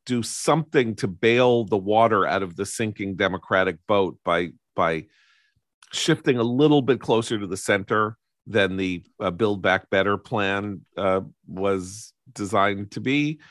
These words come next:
Uh, we have, um, a judge in California saying that, uh,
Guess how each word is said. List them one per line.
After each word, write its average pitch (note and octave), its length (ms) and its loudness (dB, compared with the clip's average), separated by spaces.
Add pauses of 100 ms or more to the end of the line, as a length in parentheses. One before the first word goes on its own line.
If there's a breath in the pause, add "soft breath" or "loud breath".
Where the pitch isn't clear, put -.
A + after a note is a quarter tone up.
(340 soft breath)
Uh, F#2 580 4 (400)
we A2 220 -6
have, G2 500 0 (180)
um, D#2+ 420 -2 (920)
a G2+ 120 -4
judge B2 580 0
in G2+ 200 -10
California G#2+ 1000 -2 (640)
saying G#2+ 680 0
that, F#2 380 0
uh, F2 400 0